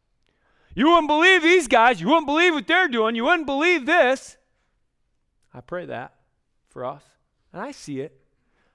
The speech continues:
I see people in our church who have a reputation,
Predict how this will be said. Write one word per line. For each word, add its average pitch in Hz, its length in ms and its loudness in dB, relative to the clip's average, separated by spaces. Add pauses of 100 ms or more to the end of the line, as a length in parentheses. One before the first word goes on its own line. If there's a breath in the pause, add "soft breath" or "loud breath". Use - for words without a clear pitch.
I 165 100 -4
see 202 220 -8
people 170 400 -10
in 165 80 -8
our 156 100 -8
church 156 300 -14
who 147 100 -14
have 180 380 -2
a 165 60 -8
reputation, 123 720 -12